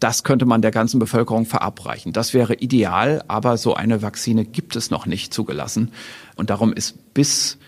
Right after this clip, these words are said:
zu einer Änderung dieser Zulassungssituation solcher Vakzinen der Erwerb von natürlichen Infektionen, vor allem in der geimpften jungen Bevölkerung über die Zeit,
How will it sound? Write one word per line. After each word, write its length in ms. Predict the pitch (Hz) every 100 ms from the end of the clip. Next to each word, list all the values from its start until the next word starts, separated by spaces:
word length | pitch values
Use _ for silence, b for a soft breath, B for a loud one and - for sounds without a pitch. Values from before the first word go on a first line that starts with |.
| b b _
zu 340 | - - 127 -
einer 240 | 101 101 -
Änderung 560 | - 156 220 175 110 107
dieser 260 | 120 107 101
Zulassungssituation 1300 | - 120 117 120 113 117 - 113 110 - 113 117
solcher 420 | 113 110 - 110
Vakzinen 560 | 110 110 - 120 127 143 B B B B _ -
der 180 | - 90
Erwerb 640 | 101 95 104 107 185 - - _
von 380 | - - 120 113
natürlichen 640 | 117 107 - 151 202 202 117
Infektionen, 800 | 147 147 151 - 160 147 110 -
vor 220 | - 82
allem 220 | 113 156
in 220 | - 143
der 180 | 131 117
geimpften 800 | 98 104 113 165 - - 160 151
jungen 440 | - 107 127 147
Bevölkerung 680 | 127 117 120 123 139 113 117
über 320 | - 143 135
die 160 | 127 120
Zeit, 580 | - 139 90 87 -